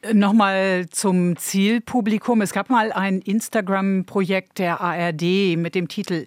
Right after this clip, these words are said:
Ich bin Sophie Scholl zum hundertsten Geburtstag der Widerstandskämpferin. Und das richtete sich ausdrücklich an junge Leute. Kennen Sie das?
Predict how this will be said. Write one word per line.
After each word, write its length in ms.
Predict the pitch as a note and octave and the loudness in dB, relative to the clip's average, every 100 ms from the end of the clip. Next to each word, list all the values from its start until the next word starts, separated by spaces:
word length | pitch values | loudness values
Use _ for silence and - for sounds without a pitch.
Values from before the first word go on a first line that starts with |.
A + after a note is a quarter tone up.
| - | -10
Ich 200 | F#3 - | -10 -2
bin 260 | G3+ F#3 | 0 0
Sophie 480 | D#3+ E3+ - F3+ E3 | 0 -4 -6 -4 -4
Scholl 540 | - - G3 F3 D#3+ D#3+ | -4 -2 0 2 0 -4
zum 500 | F#3+ E3+ D#3 D3+ E3 | -8 -6 -6 -6 -4
hundertsten 480 | G3+ F#3 - G3 | -2 -2 -4 -4
Geburtstag 540 | F3 D#3+ G3+ - F3+ - | -2 -2 -2 -2 -4 -4
der 160 | D#3+ | -4
Widerstandskämpferin. 920 | D#3+ D#3 D3+ D#3+ D#3 - D#3+ D#3+ D#3+ | -4 -4 -4 -6 -6 -6 -6 -4 -4
Und 160 | D#3 D3+ | -2 -2
das 180 | G#3 - | -4 -2
richtete 460 | D4 - C4 - G#3+ | -4 -2 -4 -2 -2
sich 280 | G3+ G3+ - - - - | 0 -2 -6 -16 -16 -2
ausdrücklich 840 | E3+ B3+ - G#3+ A3 F#3+ E3+ - | 2 2 0 -2 -2 -2 -4 -4
an 140 | F#3 | -4
junge 220 | F3+ F3+ E3+ | -2 -2 -2
Leute. 580 | D#3+ D3+ D3 D#3 C#3+ - F3+ A#3 | -2 -4 -4 -6 -10 -12 -16 -8
Kennen 240 | F3 F#3+ | -4 -4
Sie 100 | C4 | -4
das? 340 | C#4 D#4+ - | -4 -4 -6